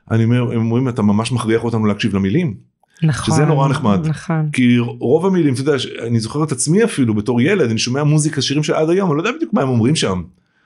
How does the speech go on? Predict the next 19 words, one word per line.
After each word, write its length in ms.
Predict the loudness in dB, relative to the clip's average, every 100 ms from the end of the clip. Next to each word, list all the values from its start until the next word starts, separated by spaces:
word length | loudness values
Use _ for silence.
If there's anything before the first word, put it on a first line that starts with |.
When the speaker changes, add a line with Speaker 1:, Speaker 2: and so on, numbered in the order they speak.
| _
Speaker 2:
כן, 240 | -6 -2 -2 0 -2
אתה 200 | 0 0
נהנה 340 | 0 0 0
מה-, 380 | 0 0 -2 -2
Speaker 1:
כן. 80 | 0
Speaker 2:
מהלחן 600 | 2 4 2 0 -2 -2
ולא 400 | 0 0 0 0
מהמילים. 420 | 0 0 2 2
Speaker 1:
נכון, 200 | 2 2
אני 100 | 2
זוכר 180 | 0 -2
שהייתי 260 | -2 -2 2
ילד 320 | 2 2 0
קטן, 260 | -4 -4 -2
היה 100 | 0
לי 80 |
אחים 200 | -2 -2
גדולים 220 | 0 0 0
בבית, 600 | -2 -2 -2 -4 -6